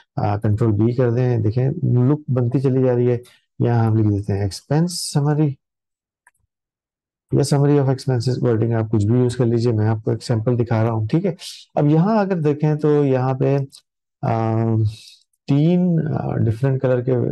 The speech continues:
आ, cells हैं जिसमें कि आपको data अलग थोड़ा सा नजर आ रहा है, बाकी जो है वो headers हैं, ठीक है। Total expense, total, uh, income और profit। तो इस तरह हम क्या करेंगे, जो पहला part है, इन, ये हम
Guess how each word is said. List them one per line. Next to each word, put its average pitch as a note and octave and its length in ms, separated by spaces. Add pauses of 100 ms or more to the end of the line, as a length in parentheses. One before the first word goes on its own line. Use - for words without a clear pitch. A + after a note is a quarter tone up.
(640)
आ, A2+ 580
cells D3+ 380
हैं F3 160
जिसमें C#3 380
कि C#3+ 80
आपको B2 400
data G#2+ 300
अलग G#2+ 300 (380)
थोड़ा A2 200
सा G#2+ 160
नजर G#2 240
आ A2 120
रहा B2 120
है, C3 60
बाकी A#2 360
जो B2 140
है A#2+ 180
वो A#2+ 240
headers G2 460
हैं, G2 60 (400)
ठीक E3 160
है। E3+ 100
Total A2+ 320
expense, C#3+ 520
total, A2+ 420 (680)
uh, G#2+ 180
income C#3+ 560
और C3+ 220
profit। F#2+ 440 (380)
तो C#3 280
इस C3 220
तरह D#3+ 140
हम D3 200
क्या C3 160
करेंगे, B2+ 360
जो B2+ 160
पहला C3 420 (320)
part G#2 280
है, A2 140
इन, B2 260 (320)
ये C3 300
हम C3+ 300